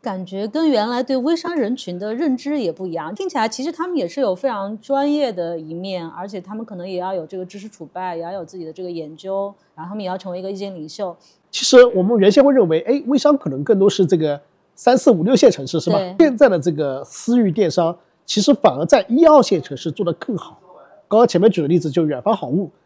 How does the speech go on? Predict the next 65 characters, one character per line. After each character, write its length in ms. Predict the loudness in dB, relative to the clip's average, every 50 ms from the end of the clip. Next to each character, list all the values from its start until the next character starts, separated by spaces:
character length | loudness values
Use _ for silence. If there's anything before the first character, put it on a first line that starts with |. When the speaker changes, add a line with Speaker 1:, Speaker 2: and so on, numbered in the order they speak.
| _
Speaker 2:
其 180 | _ -6 -2 -2
实 60 | -2
它 300 | -2 -4 -4 0 2 4
的 100 | 4 4
很 240 | 4 2 -2 -6 0
多 160 | 2 4 4
用 100 | 4 4
户 140 | 2 0 0
就 80 | 0 2
在 100 | 2 2
一 140 | 2 4
二 100 | 2 2
线 140 | 0 -2 -6
城 160 | -8 -10 -12
市， 160 | -14 -12 -14 -14
Speaker 1:
是。 80 | -14 _ _ _ _ _ _
Speaker 2:
包 100 | 4 4
括 100 | 6 6
像 240 | 6 6 6 4 4
这 120 | 4 2
个 120 | 4 4 4
有 140 | 2 2 0
一 80 | 2
个 60 | 0
平 160 | 0 0 -2 -2
台 20 |
叫 180 | 0 0 -2 -2
民 160 | -2 -2 0
艺 140 | 0 0 0
出 180 | 0 0 0 0
品， 280 | 0 0 -6 -10 -12 -14 _ _ _ _
啊， 80 | -8 -4
叫 120 | 0 0
X 360 | 2 4 2 2 2 0 -8 -14
K 180 | -6 0 0 2
A， 260 | 4 4 4 4 2 0 -12 _ -12 -6
也 100 | -4 -4
是 220 | -2 0 0 2 2
在 240 | 4 2 2 2 -2
长 200 | -6 -6 -6 0
沙 200 | 4 4 6 6
这 100 | 6 4
边 100 | 4 2
的， 140 | -6 -10 _ _ _ _ _ -2
它 120 | 2 4
的 80 | 4 4
很 260 | 4 2 0 2 4
多 140 | 4 6 6
的 80 | 6
这 80 | 4 2
个 80 | 2
用 120 | 2 0 -2
户 220 | -2 -2 -4 -4
基 160 | -2 -2 -2
本 80 | -2 -2
上 100 | -2 -2
也 120 | -4 -4
在 180 | 0 0 0 0
这 140 | 0 -4 -6
个 80 | -6
一 120 | -4 -4 -4
二 80 | -4
线 160 | -4 -6 -10 -12
城 140 | -12 -14
市， 220 | -14 -14 -14 -14